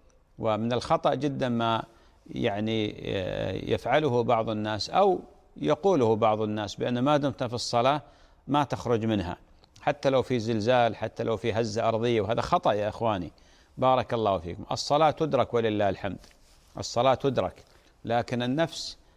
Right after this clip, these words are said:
هذه قد تذهب فلتة، آه، ب-، بمثل هذا الزلزال أو ب-، حتى الهدم العادي، يعني لو حصل هدم على المسجد مثلا أو مثلا شيء فيه ضرر يخرج الناس.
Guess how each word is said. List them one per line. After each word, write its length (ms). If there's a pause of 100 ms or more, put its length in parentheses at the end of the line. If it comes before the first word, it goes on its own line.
(140)
هذه 380
قد 480
تذهب 480
فلتة، 360 (640)
آه، 880
ب-، 220
بمثل 400
هذا 300
الزلزال 1120
أو 140
ب-، 240
حتى 340
الهدم 380
العادي، 520 (540)
يعني 160
لو 140
حصل 360
هدم 360
على 140
المسجد 420
مثلا 460 (560)
أو 180
مثلا 720 (340)
شيء 300
فيه 220
ضرر 440
يخرج 380
الناس. 460